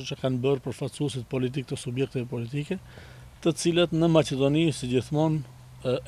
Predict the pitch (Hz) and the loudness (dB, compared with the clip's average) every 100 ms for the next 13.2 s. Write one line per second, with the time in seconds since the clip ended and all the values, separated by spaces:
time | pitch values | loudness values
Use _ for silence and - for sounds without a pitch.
0 | 170 165 147 131 127 117 123 123 151 135 | 6 8 6 4 2 2 0 -2 -4 -4
1 | 135 - 143 151 - 143 - 180 165 156 | -4 -2 0 -2 -2 -2 -2 2 4 4
2 | 143 - 127 139 - 160 - - - - | 2 0 -4 -2 -2 -2 -4 -18 -20 -20
3 | - - 131 135 - 151 147 - 131 123 | -10 -4 -2 -2 0 0 0 0 0 2
4 | 113 151 135 123 120 104 123 123 120 117 | 0 2 4 4 2 -2 -2 0 -2 0
5 | 120 120 - 123 - 143 135 - 196 - | 0 0 -2 -6 2 4 4 4 2 2
6 | - - - - - - 127 156 139 139 | -14 -14 -14 -14 -14 -8 4 6 8 6
7 | 175 175 139 - 147 160 156 143 131 139 | 8 6 6 2 2 6 6 6 0 -2
8 | 117 185 175 127 107 - - - 139 123 | 4 10 12 12 8 -6 -16 -4 -2 2
9 | 165 175 - 135 135 127 139 131 135 117 | 4 4 2 -4 -2 0 0 2 2 0
10 | 120 120 - - 180 151 143 143 131 143 | -2 -6 -10 4 4 6 2 0 -2 -2
11 | 123 120 120 127 156 196 - - - - | -4 -4 -6 -4 -4 -6 -10 -20 -20 -8
12 | 131 131 156 - 143 - 135 123 151 - | -4 2 4 4 0 2 2 4 2 0
13 | 160 | -2